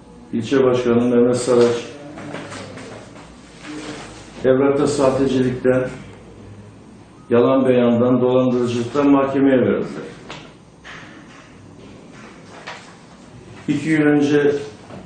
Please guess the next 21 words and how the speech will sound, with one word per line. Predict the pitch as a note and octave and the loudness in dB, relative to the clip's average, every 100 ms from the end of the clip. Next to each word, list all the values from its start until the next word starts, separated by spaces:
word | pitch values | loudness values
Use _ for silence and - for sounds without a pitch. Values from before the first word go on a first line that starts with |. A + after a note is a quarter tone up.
| - - - - - | -20 -20 -20 -20 -8
Şevki | - D3 D3 C#3+ | 0 0 2 2
Bey | C#3+ | 2
bir | C#3 C#3+ | 4 4
açıklama | C#3+ - C#3+ C#3+ | 2 0 0 2
yapıyor. | B2+ B2 D3 C3 | 2 2 -2 0
"Ben | C#3+ D3 | 0 2
mahkemeyi | C#3+ C#3 C#3 C#3 C#3 C#3 | 2 2 2 4 4 2
kazandım. | C3+ C#3+ D3 C#3 C3+ C3+ - - - - - - - - - D3 - - - - - - - - - - - - B2 | 0 2 2 2 2 -4 -8 -18 -20 -20 -20 -20 -20 -20 -20 -20 -20 -20 -20 -20 -20 -20 -20 -20 -20 -20 -20 -6 0
Ercan | C#3 C#3 C#3+ C#3+ | 2 4 4 6
Bey'in | C#3+ C#3 | 6 6
de | |
haberi | C3 C3 C#3 C#3+ | 4 2 4 4
yok. | D3 D3 D3 - - - - - - - - - - - - - - - - D3 D3+ - - - - D3 | 4 2 -2 -8 -16 -18 -20 -20 -20 -20 -20 -20 -20 -20 -20 -20 -20 -20 -20 -20 -20 -20 -20 -20 -20 -18
İşte | - C#3 C3+ | -4 0 2
ben | C#3 C#3 | 4 2
tazminat | C#3+ C#3 C#3 D3+ D3 | 2 2 2 2 2
davası | D3 D3 D3 C#3+ C#3 | 2 2 2 0 0
açıyorum. | C#3+ C#3 C#3+ C#3+ - - - - - - - - | 2 4 4 2 -4 -16 -20 -20 -20 -20 -8 -2
Kazandığım | C3+ D3 D3 D3 C#3+ | 2 2 2 2 2
parayla | C#3+ D3+ D3 D3 | 2 2 2 2
da | C#3+ | 2